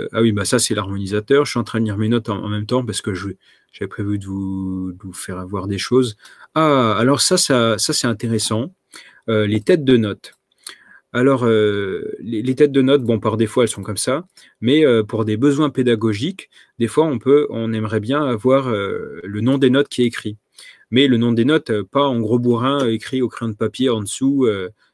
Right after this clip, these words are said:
et, euh, dans ce cas-là, on lit plus que la note, euh, sans, on lit plus que le nom de la note,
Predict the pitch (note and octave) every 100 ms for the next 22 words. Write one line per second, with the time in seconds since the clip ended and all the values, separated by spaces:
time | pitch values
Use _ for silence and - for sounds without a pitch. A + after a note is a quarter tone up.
0 | _ G#2 A2+ G#2 F#2+ G#2+ - A2 B2+ G#2+
1 | G2+ - B2 - A2 B2 C#3+ G2 G2+ -
2 | A#2+ A#2 - A2+ A#2 A2+ C#3 C#3 A#2+ G#2+
3 | G#2+ A#2+ A#2 A2 B2+